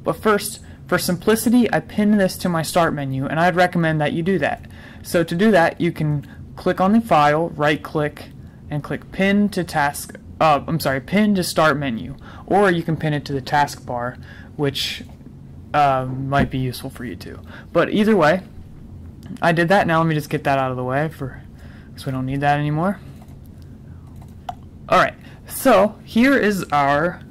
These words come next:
idle, our graphical user interface. We can put our code in here,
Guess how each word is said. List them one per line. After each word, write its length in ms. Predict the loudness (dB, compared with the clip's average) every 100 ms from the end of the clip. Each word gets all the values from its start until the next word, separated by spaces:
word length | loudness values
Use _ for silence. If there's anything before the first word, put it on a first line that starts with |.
| -18 -20 -10 0
idle, 420 | 2 4 0 -4 -4
our 380 | -2 0 -2 -4 -14 -20 -20 -20 -10
graphical 380 | -2 0 0 -2
user 240 | 0 0 0
interface. 580 | 0 -2 -4 -4 -12 -18 -18 -18 -18 -8
We 120 | -6 -4
can 240 | -4 -2
put 240 | 0 2
our 160 | 4 2
code 260 | 2 2 4
in 80 |
here, 320 | 2 0 -2